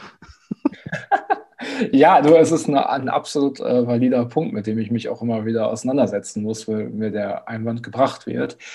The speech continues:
Ähm, die Sache ist, ähm,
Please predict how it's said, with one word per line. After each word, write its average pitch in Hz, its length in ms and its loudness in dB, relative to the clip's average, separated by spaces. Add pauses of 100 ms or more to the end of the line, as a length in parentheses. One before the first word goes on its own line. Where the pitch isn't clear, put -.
(380)
Ähm, 127 500 2 (420)
die 120 60 0
Sache 139 280 2
ist, - 500 -4 (840)
ähm, 127 600 -4